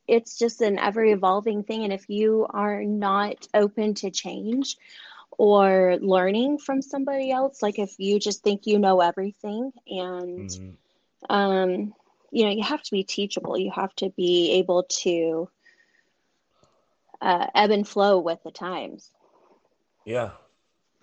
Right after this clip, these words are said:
Speaker 2: Yeah, because it, part of this business is adjustment. You have to adjust because this business changes in the blink of an eye and changes very
Speaker 1: Yes.
Speaker 2: quickly. You know,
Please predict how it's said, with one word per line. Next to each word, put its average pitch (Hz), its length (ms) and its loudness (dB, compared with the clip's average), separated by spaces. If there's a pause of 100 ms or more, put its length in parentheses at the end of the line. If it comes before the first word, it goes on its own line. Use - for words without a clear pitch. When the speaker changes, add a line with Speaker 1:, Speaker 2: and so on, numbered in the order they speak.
(920)
Speaker 2:
Yeah, 135 200 0
because 113 560 -2
it, - 480 -2
part 208 280 8
of 175 60 2
this 139 100 -4
business 156 580 -2
is 120 220 -6
adjustment. 101 580 -6
You 113 140 -6
have 123 160 2
to 113 80 0
adjust 123 460 2 (300)
because 120 220 0
this 127 140 -2
business 123 320 -4
changes 127 480 -4
in 107 80 -8
the 98 60 -8
blink 101 240 -6
of 90 60 -12
an 92 80 -10
eye 80 200 -12 (720)
and 98 120 -6
changes 110 340 -2
very 98 180 2
Speaker 1:
Yes. 190 80 6
Speaker 2:
quickly. - 420 -8 (960)
You 104 140 -2
know, 90 380 -4